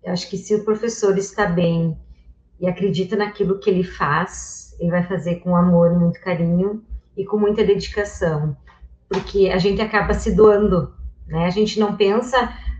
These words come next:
"Vou cumprir meu horário, vou", não, a gente acaba sempre fazendo a mais, além. Então, assim, a gente tá sempre se doando pra escola. Então, ah, ah, que nem o ano passado eu disse pra, comentei com as, com as meninas na escola, eu disse, "Meu Deus, eu nunca fiz tanta live na minha vida",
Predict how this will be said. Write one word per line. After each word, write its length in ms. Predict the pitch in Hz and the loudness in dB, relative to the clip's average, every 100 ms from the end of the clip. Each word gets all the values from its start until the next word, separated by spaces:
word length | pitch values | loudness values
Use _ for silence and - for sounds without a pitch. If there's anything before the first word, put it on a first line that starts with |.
| - | -4
"Vou 160 | 202 - | -2 2
cumprir 920 | 240 220 226 220 226 233 226 220 202 | 4 4 4 4 4 4 4 4 4
meu 200 | 208 220 | 6 8
horário, 760 | 214 202 185 190 220 226 220 214 | 8 6 6 6 6 4 4 4
vou", 260 | 214 202 | 4 4
não, 300 | 220 262 269 | 2 4 4
a 40 | 247 | 2
gente 320 | 185 180 - - | 0 -6 -10 -12
acaba 300 | - 190 202 | -8 -4 -4
sempre 280 | 220 233 | -4 -4
fazendo 360 | - 233 214 208 | -6 -4 -2 0
a 80 | 208 | 0
mais, 440 | 196 185 190 190 | 2 0 0 0
além. 540 | 190 180 175 180 180 - - - - | 0 0 0 0 -4 -8 -20 -20 -12
Então, 220 | 196 208 | -4 0
assim, 220 | 208 214 220 | 0 2 0
a 40 | |
gente 180 | 220 226 | 0 -2
tá 100 | 240 | -2
sempre 240 | 254 277 | 0 -2
se 200 | 330 311 | -4 0
doando 500 | 269 247 233 240 233 | 8 8 8 6 2
pra 160 | 233 208 | 2 0
escola. 680 | 202 - 196 170 156 160 - - - - | 0 -2 2 2 2 -2 -8 -12 -14 -6
Então, 400 | - 214 202 196 - | 2 4 4 0 -2
ah, 380 | 208 202 196 180 | 2 2 2 0
ah, 480 | 202 190 185 180 170 185 175 _ | -2 0 0 0 -4 -8 -14 _
que 80 | - | -4
nem 160 | 214 220 | 2 4
o 40 | |
ano 180 | 226 233 | 4 2
passado 460 | 226 220 - 196 208 | 2 0 4 4 2
eu 100 | 226 | -4
disse 280 | 196 - | -10 -10
pra, 380 | 247 208 196 180 | -4 -2 0 -4
comentei 360 | - 208 202 196 | -6 -6 -2 0
com 60 | 226 | 0
as, 360 | - - - | -2 -6 -12
com 80 | - | -4
as 120 | 208 | -2
meninas 360 | 214 208 208 214 | 2 2 2 0
na 100 | 214 | 0
escola, 340 | 214 - 196 | 0 0 2
eu 80 | 196 | 2
disse, 160 | - 214 | 0 2
"Meu 140 | 214 | 4
Deus, 240 | 214 240 | 4 4
eu 60 | 262 | 2
nunca 200 | 254 262 | 0 0
fiz 160 | 262 247 | -4 -2
tanta 240 | 254 254 | -2 2
live 360 | 240 233 262 247 | 4 4 2 0
na 120 | 240 | 0
minha 180 | 233 233 | 0 0
vida", 480 | 220 185 175 156 | -2 -2 -4 -4